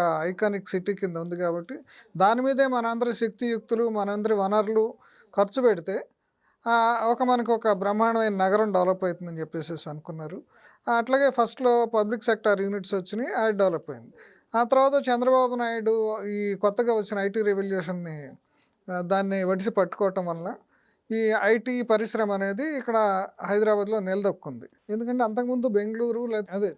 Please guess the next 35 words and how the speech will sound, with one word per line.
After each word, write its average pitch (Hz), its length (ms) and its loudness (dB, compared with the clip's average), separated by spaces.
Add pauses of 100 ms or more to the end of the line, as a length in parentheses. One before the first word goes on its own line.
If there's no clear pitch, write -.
చెన్నై 208 280 -2
కానీ, 220 480 -6
మద్రాసు 190 480 -2
కానీ 180 120 -8
ఒకటే 170 200 -6
అనుకోండి, 165 480 -10
అట్లా 233 400 0
అటుపక్కన 226 480 0
ఉండేది. 202 320 -2
అసలు 240 220 -2
హైదరాబాద్లో 240 720 2
ఐటీ 214 180 0
పరిశ్రమ 214 460 -6
వస్తుంది, 208 640 -4
ఇంత 208 200 -4
ఈ 220 220 0
స్థాయిలో 226 640 2 (440)
హైటెక్ 202 300 2
సిటీ 214 260 -2
వస్తుంది, 233 360 -2
ఇట్లా 233 200 -2
ఎవరు 233 240 2
ఊహించలేదు. 247 540 -2 (400)
అట్లా 262 300 0
ఈ 247 500 -4
నగరానికి 247 640 0
ఎవరెన్ని 233 420 2
చెప్పినా 233 380 -4
సరే, 247 320 0
అంటే, 226 400 0
ఇప్పుడు 190 220 -4
కొంతమంది 190 440 -6
కొన్ని 214 240 0
రకాలుగా 220 340 2
చెప్తారంటే, 190 800 0